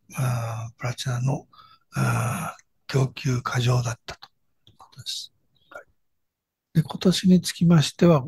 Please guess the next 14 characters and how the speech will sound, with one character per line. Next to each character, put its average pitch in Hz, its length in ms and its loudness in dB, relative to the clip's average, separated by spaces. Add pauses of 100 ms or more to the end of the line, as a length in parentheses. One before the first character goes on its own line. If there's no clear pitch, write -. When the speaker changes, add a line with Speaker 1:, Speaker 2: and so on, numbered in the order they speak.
(360)
Speaker 1:
逆 135 300 0
に、 143 220 2 (120)
え 131 140 4
ー、 123 60 -2
十 139 180 6
七 156 260 6
ト 127 200 -6
ン 120 100 -4
の 127 240 -2 (360)
供 147 240 2
給 143 280 0 (300)
不 160 80 6
足 - 320 0
と - 100 -20